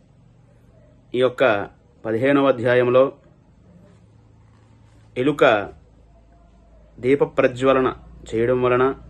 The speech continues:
పూర్వజన్మ స్మృతి కలిగి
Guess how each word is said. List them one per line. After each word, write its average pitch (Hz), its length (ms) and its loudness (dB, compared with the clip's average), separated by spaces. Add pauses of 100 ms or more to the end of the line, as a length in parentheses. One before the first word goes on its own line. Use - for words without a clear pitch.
(1500)
పూర్వజన్మ 139 640 2
స్మృతి 131 400 -6
కలిగి 127 500 -6